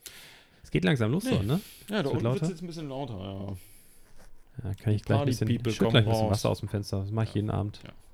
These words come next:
Speaker 2: Ach, das ist da tatsächlich nur Wasser? Kein,
Speaker 1: Du, ich bin
Speaker 2: nicht
Speaker 1: nur
Speaker 2: vom
Speaker 1: hier,
Speaker 2: Nachtöpfchen?
Speaker 1: ich bin nur hierher gezogen, damit ich die Leute ärgern kann, die
Speaker 2: Ach, das ist
Speaker 1: stehen und
Speaker 2: gut.
Speaker 1: mich darüber, darüber
Speaker 2: Ja.
Speaker 1: aufregen kann.
Speaker 2: Musst dir sonst, das hab ich immer früher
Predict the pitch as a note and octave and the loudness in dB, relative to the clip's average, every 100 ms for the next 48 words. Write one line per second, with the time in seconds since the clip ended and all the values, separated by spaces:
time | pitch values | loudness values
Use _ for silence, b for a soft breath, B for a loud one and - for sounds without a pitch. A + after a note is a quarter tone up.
0 | - B B B - - B2+ B2 D3+ - | -20 B B B -16 -12 -8 -2 -2 -2
1 | E3 D3 C3 D3+ D#3+ - G3+ - C#3 C3+ | -4 -2 -2 0 -2 -4 -8 -6 0 6
2 | B2+ - B2+ B2+ B2 D3+ - E3+ - F#3 | 6 6 6 8 6 6 0 -4 -2 -6
3 | F#3+ A#2 A#2+ A#2+ A#2 A2 A2 - A2 G#2 | -4 -2 0 4 6 6 4 0 -2 -2
4 | G2+ G2 - G#2 G2+ - F#2 F#2+ F#2+ G2 | -2 -4 -6 -6 -4 -4 -4 -4 -6 -8
5 | G#2 G2+ G2+ A2 B2+ C3+ A2 A2 - A#2 | -10 -8 -6 -4 -6 -4 -2 -2 -2 -2
6 | G2 A#2 G#2+ G2 G#2 G#2 G#2+ G2+ A2+ A#2 | -2 -2 -2 -2 -2 -4 -6 -8 -10 -12
7 | - - B B B B B B2 C#3 C#3+ | -16 -20 B B B B B -6 -2 -2
8 | - A2+ - D3 - B2+ A#2 - B2 G#2+ | -4 -8 -8 -8 -6 -4 -4 -4 -4 -2